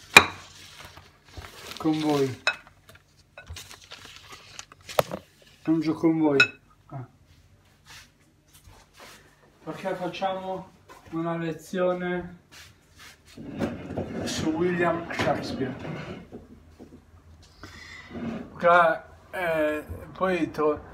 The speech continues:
su TikTok poi troverete la mia, la mia, la mia lezione.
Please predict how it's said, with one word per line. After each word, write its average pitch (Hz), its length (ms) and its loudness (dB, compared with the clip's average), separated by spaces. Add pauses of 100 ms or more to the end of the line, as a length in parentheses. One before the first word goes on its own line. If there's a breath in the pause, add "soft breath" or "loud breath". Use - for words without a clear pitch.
(120)
su - 260 -8
TikTok 190 960 6 (2500)
poi 156 240 0
troverete 143 640 -2
la 135 240 2
mia, 131 520 0 (1040 soft breath)
la 139 100 -2
mia, 139 440 2
la 135 140 0
mia 143 200 0
lezione. 120 760 -4